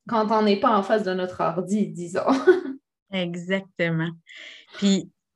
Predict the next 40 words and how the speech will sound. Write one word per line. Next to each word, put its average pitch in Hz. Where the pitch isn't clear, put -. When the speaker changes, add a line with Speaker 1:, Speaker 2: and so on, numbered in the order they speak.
Speaker 2:
parfois, 254
là, 285
euh, -
j'étais 202
en 208
vacances 233
récemment 208
avec 220
ma 185
famille, 190
je 226
suis -
sur -
le 165
bord 160
de 170
la 165
plage, 220
les 170
garçons 160
jouaient. 214
Puis 190
là, 190
j'ai 196
fait, « 190
Ah 202
ouais, 202
à 180
moins 226
que 180
je 165
fasse -
ça 226
comme 170
ça. » -
Hey, 359
j-, 269
j'étais 277
pas 427
du 311